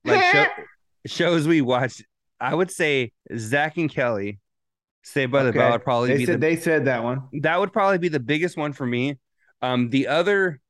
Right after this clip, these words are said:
Speaker 1: quote unquote power couple, I would say, would be Corey and Topanga, Boy Meets World. Definitely, I think that would be a good one. Maybe Will and Lisa on, um, Fresh Prince.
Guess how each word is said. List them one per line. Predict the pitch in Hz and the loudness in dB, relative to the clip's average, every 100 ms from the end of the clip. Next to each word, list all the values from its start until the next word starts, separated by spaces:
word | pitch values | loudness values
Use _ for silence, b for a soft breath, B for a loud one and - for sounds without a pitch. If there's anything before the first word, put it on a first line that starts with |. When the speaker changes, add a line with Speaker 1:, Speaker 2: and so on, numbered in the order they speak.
| _ _ - | _ _ -6
Speaker 1:
quote | 160 160 | 0 0
unquote | 151 156 127 | 0 0 -2
power | - 151 170 | -2 0 0
couple, | 170 190 185 196 - | 0 -2 -2 -4 -4
I | 143 139 | -2 -2
would | 151 139 | -2 -4
say, | - 143 139 135 _ _ _ - | -4 -2 -2 -4 _ _ _ -4
would | 123 107 | -2 0
be | 123 110 | -2 -2
Corey | - 135 143 | -2 0 0
and | 156 | -2
Topanga, | 147 143 127 135 156 _ _ _ _ _ - | -2 -2 0 -2 -4 _ _ _ _ _ -10
Boy | 107 123 | -2 0
Meets | 123 123 120 | 0 -2 -2
World. | 113 120 147 - _ _ _ _ _ _ - | 0 0 -2 -10 _ _ _ _ _ _ -4
Definitely, | 156 180 180 160 123 110 107 | 0 0 0 -2 -2 -2 -2
I | 98 | -2
think | 113 104 95 - | -2 -6 -6 -6
that | 110 110 | -2 0
would | 107 | 0
be | 107 | 0
a | 104 | -2
good | 98 101 | -2 -2
one. | 104 107 117 _ | -2 -2 -6 _
Maybe | 107 123 139 156 160 117 | -2 0 0 0 -2 -2
Will | 104 131 139 139 | 0 2 2 2
and | 123 | 0
Lisa | 113 143 147 190 185 180 - - | -2 -4 -4 -4 -4 -6 -14 -4
on, | 120 113 110 120 | -2 0 0 -2
um, | 117 107 98 95 | -2 -2 -4 -4
Fresh | - 143 - | -2 -2 0
Prince. | 190 202 151 - | -2 -2 -4 -14